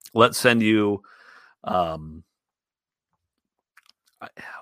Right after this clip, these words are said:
honestly, for a player as good as Pacioretty, I would probably go a first, a second, some kind of prospect.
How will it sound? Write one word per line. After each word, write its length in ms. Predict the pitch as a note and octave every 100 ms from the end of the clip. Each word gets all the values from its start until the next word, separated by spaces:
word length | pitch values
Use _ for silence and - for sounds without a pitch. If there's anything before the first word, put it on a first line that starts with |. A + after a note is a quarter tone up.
| -
honestly, 360 | C#3 F3 D#3
for 160 | B2+ B2+
a 40 |
player 380 | G2 B2 B2+ B2+
as 260 | A2 G#2 F2
good 200 | A2+ A2+
as 80 |
Pacioretty, 800 | - G#2 G2 G2 F#2+ A#2 C#3+ C#3 - _ _ _ _ _ _ _ _ _ _ _ _ _ _ _ _ _ _ _ _ _ _ -
I 140 | G#2+
would 100 | A2+
probably 220 | A2+ A2
go 120 | G#2
a 60 | G2+
first, 480 | - A2+ A2 G2 -
a 80 | G2
second, 680 | - G2 - G2 F#2+ F#2 - _ _ _ _ _ _ _ _ _ _ _ _ _ _ _ _
some 260 | - B2+
kind 160 | G#2+ A2
of 80 | G2+
prospect. 720 | G2+ F2+ - - E2 - -